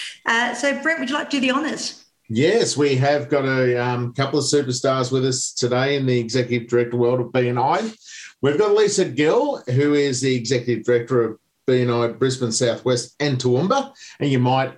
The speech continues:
Speaker 2: remember Lisa from episode thirty-two,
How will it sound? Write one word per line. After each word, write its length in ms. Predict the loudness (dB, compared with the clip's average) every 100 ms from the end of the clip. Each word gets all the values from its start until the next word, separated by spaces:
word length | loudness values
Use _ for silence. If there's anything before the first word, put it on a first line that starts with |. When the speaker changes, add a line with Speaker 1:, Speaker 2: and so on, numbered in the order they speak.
| -10
Speaker 2:
remember 440 | -4 -2 0 0 0
Lisa 480 | 0 0 0 -2 -2
from 380 | -2 -2 -2 -4
episode 540 | -4 -2 -2 -2 -4 -2
thirty-two, 720 | 0 0 -2 0 2 2